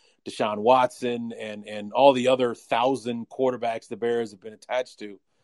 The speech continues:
in this offseason, I didn't think any of them were, were,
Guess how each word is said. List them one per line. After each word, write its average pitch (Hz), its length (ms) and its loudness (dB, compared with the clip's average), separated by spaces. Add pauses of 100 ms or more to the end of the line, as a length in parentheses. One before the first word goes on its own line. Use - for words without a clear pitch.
(220)
in 117 100 -8
this 110 160 -6
offseason, 110 760 -4 (260)
I 117 100 -4
didn't 117 140 -6
think 117 200 -4
any 123 220 -4
of 107 160 -2
them 104 360 -4 (360)
were, 110 340 2 (220)
were, 110 400 2